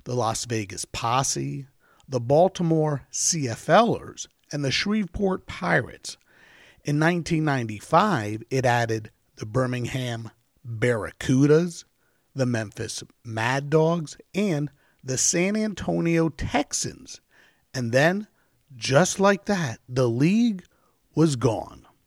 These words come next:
Ron Snyder, a fan of the Baltimore entry to the league, just finished writing a book, The Baltimore Stallions, The Brief, Brilliant History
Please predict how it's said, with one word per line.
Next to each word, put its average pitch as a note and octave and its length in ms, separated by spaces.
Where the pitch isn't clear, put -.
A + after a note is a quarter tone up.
Ron B3+ 380
Snyder, G3+ 640
a C3+ 80
fan G3 300
of F#3+ 80
the B2+ 60
Baltimore F3+ 640
entry F3+ 420
to - 120
the E3+ 140
league, F3+ 420
just A3 380
finished E3+ 480
writing G3 380
a A#3 60
book, F3+ 460
The B2+ 100
Baltimore G3 720
Stallions, A2+ 880
The B2+ 160
Brief, E3+ 600
Brilliant G3+ 640
History B2 720